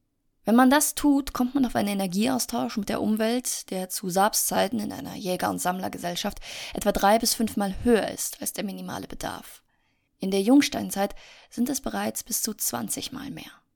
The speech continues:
Saab und ich reisen etwas vorwärts in der Zeit,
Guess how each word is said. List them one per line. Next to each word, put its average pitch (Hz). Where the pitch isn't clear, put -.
Saab 202
und 214
ich -
reisen 190
etwas 185
vorwärts -
in 180
der -
Zeit, -